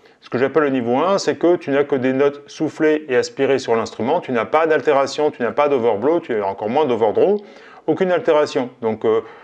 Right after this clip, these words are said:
tu peux, euh, t'amuser avec ces douze morceaux, donc tu vois, dans des styles vraiment différents et avec des, euh, c'est assez varié, quoi. Tu vas vraiment pouvoir t'amuser et enrichir ton répertoire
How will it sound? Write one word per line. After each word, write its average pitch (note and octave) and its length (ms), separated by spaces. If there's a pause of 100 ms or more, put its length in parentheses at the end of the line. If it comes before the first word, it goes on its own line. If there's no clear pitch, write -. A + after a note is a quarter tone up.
(160)
tu - 140
peux, F3 300
euh, A#2 480 (560)
t'amuser B2+ 600
avec C3+ 260
ces A#2+ 100
douze C#3+ 200
morceaux, F3 520
donc G#2+ 180
tu - 60
vois, C3 160
dans G2+ 140
des G#2 80
styles B2 160
vraiment A#2 340
différents A#2 560
et G#2 140
avec G2 260
des, F2+ 260 (460)
euh, G#2 120
c'est - 140
assez C#3 200
varié, C3+ 360
quoi. A2 220 (420)
Tu - 120
vas A2 120
vraiment D#3+ 220
pouvoir D3+ 260
t'amuser B2 500
et C#3 40
enrichir C3 400
ton B2 120
répertoire D#3 680